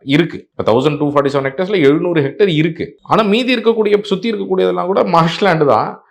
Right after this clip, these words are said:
ஆனா ஏதோ ஒரு வகையில யார் யாரெல்லாம் பட்டா போட்டிருப்பாங்க. இப்ப அரசாங்கத்துடைய வேலை என்னன்னா அதை மீட்-, மீட்கணும். ஆனா அரசாங்கம் வந்து அதை மீ-, மீட்கிறதுக்கான எந்த ஒரு நடவடிக்கை எடுக்கல. இப்ப இந்த இடத்த நாங்க வந்து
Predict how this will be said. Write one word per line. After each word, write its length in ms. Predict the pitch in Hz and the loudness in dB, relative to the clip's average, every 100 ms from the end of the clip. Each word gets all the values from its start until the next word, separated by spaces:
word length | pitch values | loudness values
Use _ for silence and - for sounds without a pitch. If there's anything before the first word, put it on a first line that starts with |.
| - | -8
ஆனா 180 | 180 196 | -2 2
ஏதோ 200 | 185 196 | 4 6
ஒரு 160 | 208 | 6
வகையில 360 | 180 165 160 180 | 6 2 2 2
யார் 220 | 196 151 | 4 4
யாரெல்லாம் 500 | 147 139 139 151 165 202 | 4 4 2 2 0 -2
பட்டா 200 | 147 147 | 0 0
போட்டிருப்பாங்க. 580 | 143 127 110 92 82 80 _ | 0 -2 -2 -6 -10 -12 _
இப்ப 140 | - 175 | -2 0
அரசாங்கத்துடைய 600 | 214 277 269 226 208 190 | 2 0 0 4 4 4
வேலை 200 | 185 214 | 2 2
என்னன்னா 220 | 170 190 | -2 -4
அதை 140 | 185 151 | -4 -2
மீட்-, 320 | 170 226 - _ - | -4 -6 -10 _ -8
மீட்கணும். 540 | 143 196 - 139 85 - - | -6 -6 -2 -2 -2 -10 -10
ஆனா 180 | - 233 | -2 2
அரசாங்கம் 560 | 185 214 214 269 214 175 | 4 2 0 -2 -2 -6
வந்து 160 | 160 | -4
அதை 160 | 208 170 | -4 -4
மீ-, 260 | 156 165 160 | -6 -6 -6
மீட்கிறதுக்கான 680 | 165 165 165 151 139 139 175 | -6 -2 0 0 -2 -6 -4
எந்த 200 | 143 151 | -4 -4
ஒரு 160 | 151 143 | -2 -2
நடவடிக்கை 460 | 123 120 117 101 | 0 0 0 -2
எடுக்கல. 280 | 107 82 85 - _ - | -4 -4 -8 -10 _ -10
இப்ப 140 | 170 | -8
இந்த 240 | 175 208 226 | -6 0 2
இடத்த 320 | 220 196 208 | 4 2 2
நாங்க 240 | 220 202 170 | -2 0 0
வந்து 240 | 156 175 | 0 0